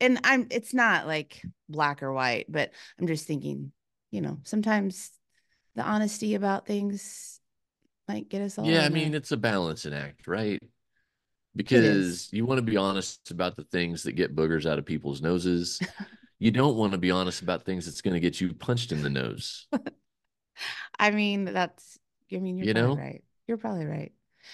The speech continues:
Speaker 1: You know, one
Speaker 2: Yeah.
Speaker 1: time I went to school and I had gotten dressed in the dark. Um, I don't even remember why. <laughs> But I was
Speaker 2: Hungover,
Speaker 1: getting ready to
Speaker 2: probably.
Speaker 1: teach, <laughs> I was getting ready to teach my first hour of class, and I looked down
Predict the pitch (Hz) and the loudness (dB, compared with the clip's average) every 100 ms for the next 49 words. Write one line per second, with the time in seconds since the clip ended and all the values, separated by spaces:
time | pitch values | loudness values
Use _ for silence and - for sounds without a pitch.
0 | - 226 220 202 226 240 185 170 170 175 | 2 6 8 8 6 6 4 4 2 -2
1 | - 180 170 165 165 165 165 175 165 156 | -2 2 2 2 2 2 2 2 0 -2
2 | 165 131 151 139 156 - 156 147 147 147 | -2 -2 -2 -4 -4 -4 -4 -4 -2 -2
3 | - - - _ - _ _ _ _ 156 | -4 -8 -20 _ -20 _ _ _ _ -4
4 | 151 135 - 175 - _ _ _ - 156 | -2 -2 -6 -10 -14 _ _ _ -4 -2
5 | 151 156 151 143 156 139 143 135 - 160 | -2 -4 -6 -6 -6 -6 -4 -4 -4 -8
6 | _ 175 - 247 - - _ _ _ - | _ -12 -10 -14 -14 -20 _ _ _ -16
7 | - - - _ - 269 277 - 285 - | -12 -12 -14 _ 6 8 10 8 8 8
8 | - - 320 - _ _ - 349 320 277 | 8 6 6 4 _ _ 2 6 6 4
9 | - 277 302 247 247 240 202 247 214 196 | 0 2 4 4 2 0 -2 -2 -2 -2
10 | 202 185 - 190 175 170 - - 180 170 | -2 -2 0 0 0 -2 -8 -2 2 4
11 | 165 - - 170 160 170 180 196 - 180 | 2 -4 -2 -2 0 0 2 -2 -2 0
12 | 170 175 214 | 0 2 0